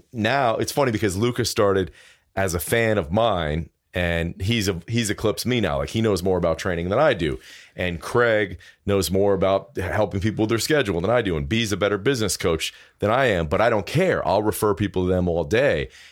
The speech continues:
And I, I'll constantly try to help other people, even if we're competing. Like, "Hey, go see that guy. He's better than me at this," you know?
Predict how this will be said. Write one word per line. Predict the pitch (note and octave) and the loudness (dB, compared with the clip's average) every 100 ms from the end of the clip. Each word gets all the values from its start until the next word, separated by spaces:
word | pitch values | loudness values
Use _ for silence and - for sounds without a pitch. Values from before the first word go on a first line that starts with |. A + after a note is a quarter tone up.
| - | -10
And | F#2+ | -4
I, | F#2+ - | -2 0
I'll | F#2 F#2+ | 2 0
constantly | F2+ - A#2 B2+ A#2+ G#2+ G2+ | -2 -4 0 0 0 -2 -2
try | E2 F#2 | 0 0
to | F2 | 2
help | F#2+ - | 0 0
other | F2+ E2 | -2 -2
people, | F2 D#2+ | -4 -2
even | D3+ D#3 | 0 0
if | D3 | 0
we're | G#2+ | 0
competing. | G2 G2 - E3 E3+ B1+ - - - _ | 0 -2 -2 -2 0 -4 -8 -20 -20 _
Like, | G#2 | -2
"Hey, | G2 D3+ | 0 0
go | F2+ A2 | 2 0
see | G#2+ | 2
that | G#2 A2+ C3 | 2 2 2
guy. | D#2+ | 0
He's | D#2+ E2+ | 0 0
better | G2+ A#2+ G2+ | 2 2 0
than | D#2+ | -2
me | D2 | -2
at | C#2 - | -2 -2
this," | D2 - | -4 -2
you | E2+ | -2
know? | F2 | -2